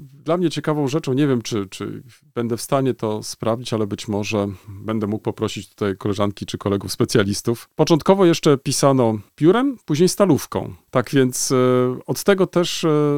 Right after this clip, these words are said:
z-, zależało, jak, e, ostatecznie ten tekst, e,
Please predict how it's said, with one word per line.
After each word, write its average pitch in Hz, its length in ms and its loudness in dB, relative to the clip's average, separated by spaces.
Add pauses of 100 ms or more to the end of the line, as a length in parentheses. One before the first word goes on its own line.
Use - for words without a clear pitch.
z-, - 420 -8
zależało, 139 720 2
jak, 151 540 -2
e, 135 160 2
ostatecznie 139 640 0
ten 117 220 0
tekst, - 400 -6
e, 127 40 0